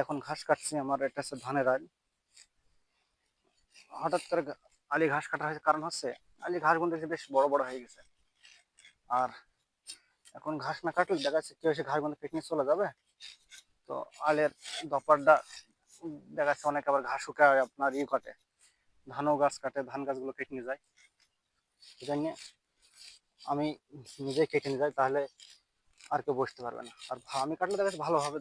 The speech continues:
ধরে কাটবো, আল পুরো একেবারে টাক করে দেবো। তো আপনাদের একটা কথা বলি, তো ভিডিওটা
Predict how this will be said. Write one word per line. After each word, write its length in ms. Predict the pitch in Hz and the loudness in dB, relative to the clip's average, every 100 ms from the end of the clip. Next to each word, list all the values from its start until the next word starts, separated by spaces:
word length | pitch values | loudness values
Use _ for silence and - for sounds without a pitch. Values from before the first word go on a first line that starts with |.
| 127 | -8
ধরে 140 | 147 - | -8 -8
কাটবো, 240 | - 127 - - - - - - 135 | -10 -16 -20 -20 -16 -16 -16 -6 0
আল 120 | 147 147 | 0 0
পুরো 120 | 147 143 | -4 -2
একেবারে 240 | 139 135 - | -2 -2 2
টাক 180 | 156 156 - | 4 4 0
করে 140 | 139 123 | -6 -4
দেবো। 140 | 117 107 _ _ _ - - - - - _ - | -6 -16 _ _ _ -20 -20 -20 -20 -20 _ -14
তো 60 | 156 160 | -6 -4
আপনাদের 220 | - 180 | -4 -2
একটা 120 | 165 156 | 0 0
কথা 140 | - 170 | 2 4
বলি, 160 | 139 135 - - - - | 4 2 -8 -20 -20 -8
তো 60 | 143 123 | -6 -6
ভিডিওটা 320 | 143 160 170 | -2 2 2